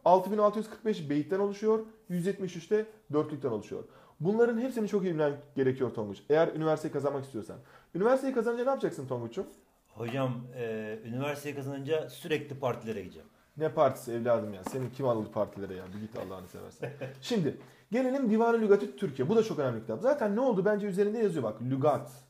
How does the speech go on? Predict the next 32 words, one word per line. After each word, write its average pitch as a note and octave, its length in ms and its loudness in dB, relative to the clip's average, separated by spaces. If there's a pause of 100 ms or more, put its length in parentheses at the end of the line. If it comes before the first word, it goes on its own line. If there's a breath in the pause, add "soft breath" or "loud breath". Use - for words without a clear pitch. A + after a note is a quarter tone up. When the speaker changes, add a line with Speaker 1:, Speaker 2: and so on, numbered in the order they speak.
(180)
Speaker 1:
Türk, D3 400 -6
lügat. C3 400 2
Yani G3+ 200 2
Türklerin A3 360 4
sözlüğü. C3+ 380 0 (400 loud breath)
Bu C4+ 100 0
da C4+ 100 4
on C4 240 0
birinci F3+ 280 0
yüzyılda C#3+ 520 -2 (180)
Kaşgarlı G3+ 420 -2
Mahmut F#3+ 340 2
tarafından B2+ 340 -2
yazılıyor G#2 380 -4
dostum. - 280 -12
Speaker 2:
Karıştırmışım A2 580 -8
hocam. F2 260 -14
Speaker 1:
Karıştırdın. B2+ 640 -2 (260 loud breath)
Kaşgarlı B3 460 0
Mahmut A3 320 -2
çok E3+ 240 -2
büyük C#3+ 200 -4
bir A2+ 60 -2
insan, A2 280 -4 (100)
çok D3 160 -4
büyük C3+ 140 -8
bir A#2+ 100 -6
bilim B2 160 -2
adamı G#2+ 280 -2
gibi. G3+ 260 -6 (380 loud breath)
Bu A#3+ 160 0
adam B3 240 -2